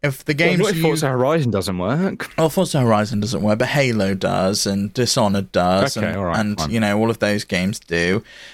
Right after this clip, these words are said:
Speaker 1: There are a lot of omissions that I've noticed from P C Game Pass that are on Xbox Game Pass, though. None of the Persona games are on P C Game Pass, and it's really strange that they're not. Um, Hitman, Hitman's not on P C Game Pass. In fact, Hitman,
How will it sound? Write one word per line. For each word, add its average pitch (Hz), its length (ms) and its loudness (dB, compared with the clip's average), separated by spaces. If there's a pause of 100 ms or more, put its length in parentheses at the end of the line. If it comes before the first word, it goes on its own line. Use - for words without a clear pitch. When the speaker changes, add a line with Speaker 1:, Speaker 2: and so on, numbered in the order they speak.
(100)
Speaker 1:
There 156 160 4
are 165 180 4
a 143 60 4
lot 147 300 2
of 123 100 -4
omissions 113 760 0
that 101 140 0
I've 104 160 -2
noticed 95 420 -2
from 98 300 0
P 135 240 -2
C 127 280 0
Game 101 280 0
Pass 95 340 -4
that - 120 -2
are 95 300 2
on 98 180 0
Xbox - 440 -2
Game 90 180 -2
Pass, - 280 -4
though. 87 160 0 (340)
None 208 100 2
of 190 60 4
the 135 80 -2
Persona 117 460 0
games 87 340 -4
are 71 40 -2
on - 100 -2
P 101 180 -2
C - 260 -4
Game - 240 -4
Pass, - 280 -4
and 160 80 0
it's 151 120 -4
really 180 140 2
strange 151 540 -2
that 92 120 0
they're 78 140 0
not. 71 260 -6 (460)
Um, 98 220 0
Hitman, 120 560 -2
Hitman's 127 480 0
not 120 140 0
on 117 100 0
P 120 160 -2
C 123 160 0
Game 120 180 0
Pass. 127 240 -2
In 131 120 -4
fact, 151 240 -4
Hitman, 117 580 0